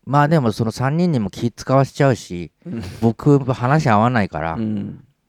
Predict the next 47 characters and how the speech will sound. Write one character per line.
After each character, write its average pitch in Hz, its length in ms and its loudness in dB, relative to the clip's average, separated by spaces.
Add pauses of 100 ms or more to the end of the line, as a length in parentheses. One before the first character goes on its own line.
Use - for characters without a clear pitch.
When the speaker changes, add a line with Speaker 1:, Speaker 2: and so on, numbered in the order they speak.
(240)
Speaker 1:
だ 117 100 -2
か 110 140 2
ら 98 120 2
も 95 300 -2
う、 87 40 -4
あ 87 60 -4
の、 85 420 -8 (1700)
ま 110 200 -2
あ、 95 40 -2
気 120 220 -4
使 - 200 -2
わ 127 120 4
す 165 100 0
の 127 80 2
嫌 104 140 4
な 113 140 4
ん 90 100 -4
で。 78 340 -10
Speaker 2:
う 139 40 -12
ん。 92 300 -10 (360)
Speaker 1:
で、 107 160 -2
も 104 300 0
う、 - 20 -4
あ 85 120 -4
の、 85 320 -8 (1040)
そ - 260 0
れ 123 100 4
で 131 300 4
今 160 220 0
度 104 160 4
僕、 127 640 2 (140)
や 120 100 -4
っ 120 40 -2
ぱ 101 180 4
秋 117 240 0
葉 269 100 4
原 185 220 6
っ - 80 0
て - 120 -2
い 104 60 4
う 95 60 2
土 104 160 -2
地 104 160 -8
が 95 140 2
す - 140 -4
ご 101 120 4
い 90 180 -4